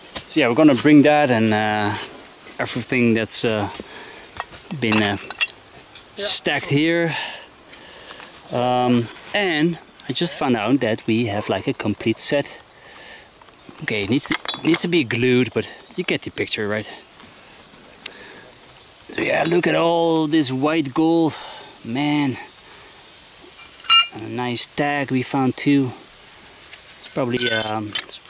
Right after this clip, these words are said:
Speaker 1: equipment or maybe even a weapon tag. So yeah, look at this stuff, man. Oh,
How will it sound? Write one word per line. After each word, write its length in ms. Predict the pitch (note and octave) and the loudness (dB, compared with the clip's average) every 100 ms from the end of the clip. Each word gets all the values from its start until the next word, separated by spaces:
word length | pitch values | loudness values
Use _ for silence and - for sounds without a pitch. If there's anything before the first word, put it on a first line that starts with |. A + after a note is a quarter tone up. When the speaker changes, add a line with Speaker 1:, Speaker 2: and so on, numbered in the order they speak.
| - | -6
Speaker 1:
equipment 680 | D#3 - D3 C#3 C3+ C3+ A2+ | -4 0 2 4 4 4 2
or 300 | G#2 G#2 G2 - - - - - - | 0 -2 -4 -12 -20 -20 -20 -20 -14
maybe 140 | A2+ A2+ | -8 -6
even 280 | A#2 A#2 A2 | -4 -2 -2
a 80 | |
weapon 380 | G2+ G#2 - A#2+ | -2 -2 -2 -4
tag. 340 | - A2+ G#2+ - - - - - - - - D#3+ - - - D3 D#3+ D3+ C#3 - C3 - C#3 - A2 A2+ - - C3+ C3+ C3+ - C3+ - - C3 | -2 -2 -4 -6 -14 -20 -20 -20 -20 -20 -20 -20 -20 -20 -20 -20 -20 -20 -20 -20 -20 -20 -20 -20 -20 -20 -20 -20 -20 -20 -20 -20 -20 -20 -20 -18
So 100 | D3 | -12
yeah, 380 | B2+ C#3 C#3 B2+ - - - - - - - - - | -6 -4 -4 -6 -10 -16 -16 -14 -14 -14 -20 -20 -12
look 240 | B2 C#3 C#3+ | -10 -8 -8
at 100 | C3 | -6
this 140 | A#2 | -6
stuff, 480 | - C3 B2 - - - - - - - - - - - - - - | -4 -6 -6 -10 -14 -18 -20 -20 -20 -20 -20 -20 -20 -20 -20 -20 -8
man. 520 | A#2+ C3 C#3+ C#3+ A#2 - - G3 E3 - - | -2 0 2 2 0 -4 -14 -18 -20 -12 -2
Oh, 280 | G#3 E3+ | 0 0